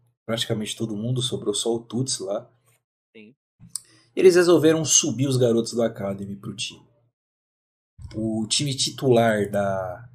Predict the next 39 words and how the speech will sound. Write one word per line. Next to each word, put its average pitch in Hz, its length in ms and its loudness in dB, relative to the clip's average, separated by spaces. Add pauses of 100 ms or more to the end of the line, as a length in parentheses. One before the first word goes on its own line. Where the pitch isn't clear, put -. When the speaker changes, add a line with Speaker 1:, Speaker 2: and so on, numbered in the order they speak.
Speaker 1:
do - 100 -12
Flamengo 104 640 -4
neste 107 580 -4 (460)
próximo 107 300 -4
C - 140 0
B 107 100 -4
L 107 100 -2
O 104 60 2
L 104 60 -6
será 98 260 -4
o 101 100 -4
Boal 113 400 4
no 107 180 -6
top, 123 360 0
vulgo 104 680 -6 (720)
Bankai, 110 600 -2
vulgo 98 840 -10 (1160)
Sorry. 123 580 4
Ele, 113 200 4
ele 117 100 4
voltou 131 340 4
pra 139 100 6
Boal, 113 560 4 (140)
tá? 95 300 -6
Speaker 2:
Voltou? - 420 -2 (140)
Speaker 1:
Voltou 117 360 -4
pra 110 120 -6
Boal. 98 420 -6 (800)
Eu 98 120 -6
acho 101 120 -10
que - 40 -6
vai 113 80 0
Speaker 2:
Meu 113 60 -6
Speaker 1:
ficar - 160 -4
Speaker 2:
Deus 107 160 -4
Speaker 1:
Boal 98 200 -4
Speaker 2:
do 95 60 -18
Speaker 1:
mesmo, 92 160 -14
Speaker 2:
céu. - 120 -18